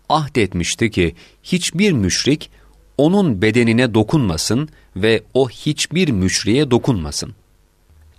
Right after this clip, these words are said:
Böylece Kureyşliler onun cesedinden bir parça getirmek üzere adamlar gönderdiler. Çünkü o Bedir'de onların büyüklerinden birisini öldürmüştü. Allah Teala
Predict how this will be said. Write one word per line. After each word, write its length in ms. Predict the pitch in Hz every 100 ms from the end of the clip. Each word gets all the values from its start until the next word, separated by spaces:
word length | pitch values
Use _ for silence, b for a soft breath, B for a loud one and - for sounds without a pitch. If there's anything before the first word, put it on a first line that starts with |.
| _ -
Böylece 560 | 170 147 113 120 143 - _ _ _ _ _ _ -
Kureyşliler 880 | 214 175 104 - 92 85 117 - b b _ -
onun 280 | 131 196 170
cesedinden 760 | 123 - 104 95 92 143 165
bir 160 | 131 113
parça 380 | - 101 - 160
getirmek 520 | 104 - 85 78 -
üzere 340 | 82 87 151 170 b b -
adamlar 460 | 131 135 127 110 80
gönderdiler. 840 | 87 78 78 78 85 78 78 - _ - _ _ -
Çünkü 460 | - 123 - 120 117 b b -
o 280 | 135 113 104
Bedir'de 580 | 143 143 98 92 98 b b _ -
onların 500 | 127 147 160 170 95
büyüklerinden 840 | 107 120 120 120 117 117 135 147
birisini 360 | 131 131 - 135
öldürmüştü. 720 | 90 76 76 73 78 - 85 - _ _ _ _ _ _ _ _ _
Allah 300 | 117 147 160
Teala 580 | - 110 90 78 87